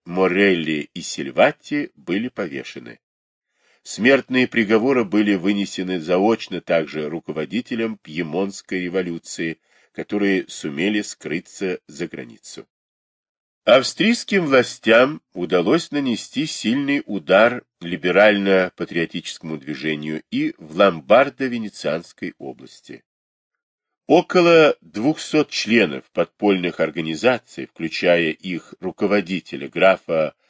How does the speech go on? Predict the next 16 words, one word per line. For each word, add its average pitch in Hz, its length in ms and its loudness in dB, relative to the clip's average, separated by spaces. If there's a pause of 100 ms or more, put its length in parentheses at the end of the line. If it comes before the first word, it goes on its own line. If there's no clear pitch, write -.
(200)
Конфалоньери, 92 1200 0 (520)
были 113 500 2
арестованы 160 1120 0
и 78 340 -8
надолго 110 880 -2 (100)
заключены 69 840 -12
в - 80 -20
тюрьмы. 58 480 -16 (1300)
Несмотря 156 840 2
на 175 160 2
поражение 110 880 2
революции 92 840 0
в 67 100 -16
Неаполе 80 680 0
и - 20 -12
Пьемонте, 127 880 -6